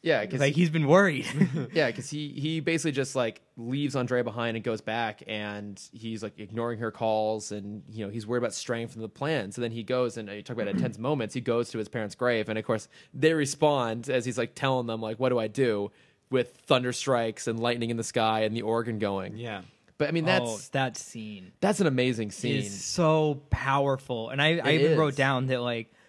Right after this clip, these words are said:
Speaker 2: the live action movies need to sh-, stop with the shitty murder scenes,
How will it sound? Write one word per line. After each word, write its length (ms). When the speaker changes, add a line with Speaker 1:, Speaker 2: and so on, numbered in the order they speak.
Speaker 2:
the 280
live 300
action 300
movies 300
need 160
to 100
sh-, 220
stop 500
with 140
the 80
shitty 400
murder 340
scenes, 500